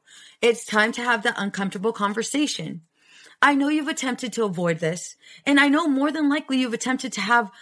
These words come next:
a healthy conversation in the past that didn't go well. So here we go. I'm gonna teach you how. Call them prior to inviting them.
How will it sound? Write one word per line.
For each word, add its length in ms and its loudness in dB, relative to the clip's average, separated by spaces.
a 80 2
healthy 300 -2
conversation 640 -4
in 60 -2
the 60 -4
past 320 -2
that 220 -10
didn't 260 0
go 160 2
well. 400 -4
So 160 4
here 180 -2
we 100 -4
go. 260 0
I'm 220 2
gonna 140 -2
teach 260 -6
you 80 -4
how. 300 -2
Call 240 6
them 240 0
prior 460 0
to 160 -6
inviting 580 0
them. 380 -4